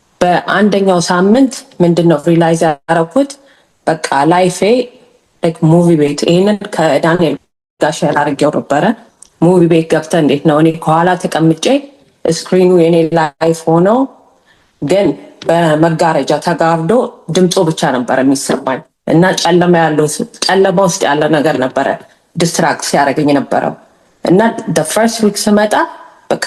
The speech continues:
ለመጀመሪያ ጊዜ ፊት ለፊት ተቀምጬ ላይፍ የማየት ጀመርኩ፣ መጋረጃው ተገልጦ ማለት ነው። እና እሱ ብቻ በመሆኑ፣ በመሆኑ ራሱ በቃ በጣም ደስተኛ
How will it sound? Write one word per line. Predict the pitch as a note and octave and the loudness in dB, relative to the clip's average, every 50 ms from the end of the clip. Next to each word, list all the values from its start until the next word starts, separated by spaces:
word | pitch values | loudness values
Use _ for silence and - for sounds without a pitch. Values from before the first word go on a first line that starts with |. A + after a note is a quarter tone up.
| - D#3+ | -2 0
ለመጀመሪያ | F3+ F3+ F#3 F3+ G3+ G3+ G3+ G3 F#3 F3+ E3+ E3+ | 2 2 2 2 2 2 2 2 2 2 2 0
ጊዜ | E3+ E3 F#3 F3 | 0 0 0 0
ፊት | E3+ - - G3 F#3 F3+ | -2 -2 -2 0 2 2
ለፊት | F#3+ F3+ F3 G3 F3 - | 2 2 0 -4 -6 -4
ተቀምጬ | - F#3 - - E3 F3+ F#3+ F#3 F#3 - - A3 C#4 D4+ - - - _ _ _ _ _ _ _ - - | -4 -4 -2 0 0 2 0 0 -2 -2 -2 -2 -2 -2 -6 -12 -20 _ _ _ _ _ _ _ -4 -2
ላይፍ | F3 F#3+ F#3+ F#3 E3+ - | 0 2 0 0 0 0
የማየት | E3+ D3+ D#3+ D#3+ D3+ D3+ C#3+ C#3 | 0 2 2 2 2 0 -2 0
ጀመርኩ፣ | - D3+ A#2+ C#3 C3 C3+ C#3 - - - C3+ C3+ | -2 -2 0 0 -2 -2 -2 -4 -4 -4 -2 0
መጋረጃው | D3 E3 D#3 D#3 - D#3+ D3+ D#3+ C#3+ D#3 D3 C#3 | 0 -2 0 0 -2 0 0 0 0 0 -2 -2
ተገልጦ | - C#3 C3+ C#3+ C3+ B2+ - - - F#3 | -2 -2 -2 -2 -2 -2 -2 -2 -2 -2
ማለት | E3 C#3+ B2 C3+ - - - | -2 -2 -2 -4 -4 -4 -4
ነው። | - - - - - - - _ _ - _ - - | -4 -6 -6 -6 -16 -20 -20 _ _ -20 _ -4 -2
እና | - F#3 G#3 A#3+ - - | 0 2 2 2 2 0
እሱ | - F3 - - B3+ | -2 -2 0 2 2
ብቻ | A#3+ A#3 A#3 - A3 G3+ | 2 2 2 0 0 2
በመሆኑ፣ | F#3 F#3+ G3 G3+ G3+ G#3+ A3 A3 A3 - E3 | 2 2 2 2 4 4 4 2 0 -2 -2
በመሆኑ | D#3 G3 F#3+ G3 G#3 G3+ A3 A#3 A#3 A#3 A3+ | 0 0 2 2 2 2 2 4 4 2 2
ራሱ | A3+ A3 A#3+ A#3 - | 2 0 0 -2 -2
በቃ | A3 - - - - | -4 -2 -2 -4 -4
በጣም | - D#3+ - - - - - D#4 D#4 | -4 -4 -6 -8 -8 -4 0 2 2
ደስተኛ | C4 A#3 - - - G3 E3 | 2 0 -2 -4 -4 -2 0